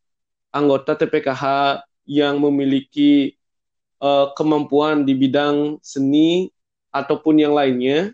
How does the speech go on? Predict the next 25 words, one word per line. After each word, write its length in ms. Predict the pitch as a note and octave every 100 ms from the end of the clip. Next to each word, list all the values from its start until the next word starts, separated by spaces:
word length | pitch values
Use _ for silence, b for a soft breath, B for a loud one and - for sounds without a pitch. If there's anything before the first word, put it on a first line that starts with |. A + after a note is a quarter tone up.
| _
ataupun 320 | C#3 C3+ - C3+
olahraga, 880 | B2+ C#3 D#3 E3 D#3 D#3+ D#3+ E3 - _ _ _
ataupun, 580 | - C#3 C#3+ C#3+ C#3+ C#3 C#3 C#3 C3+ C3 - _ _ _ _
eh, 720 | B2+ C3+ C3+ C3 C3 B2+ B2+ B2 C#3
ya 240 | F3 F#3+
bakat 280 | F3 D3 C#3+
yang 160 | C3+ D3
lainnya 400 | C3+ C3+ C#3 D#3+
lah. 180 | F#3 F3+ -
Aku 200 | - -
yakin 400 | D3 B2+ - D#3+
banyak 320 | E3 C3+ C#3+ D#3 _ _ _ C#3+
anggota 320 | C#3 C3 D3
T 80 | D3
P 160 | D3+
K 80 | C#3
H 160 | C#3+ D3
yang 160 | D#3
memiliki 400 | D3+ C#3+ - C#3+
kemampuan 480 | - D3 C#3 C#3+ C3+
itu, 240 | C3+ D#3+
dan, 240 | E3+ E3 F3+ _ _ _ _ _ _
eh, 680 | - D3+ D3+ D3+ D3+ D3 C#3+ - -
aku 360 | - - F3+ F3 F3 F3 F3 F3+ - _ _ _ _ _ _ _ _ _ _
di 240 | D3+ D#3+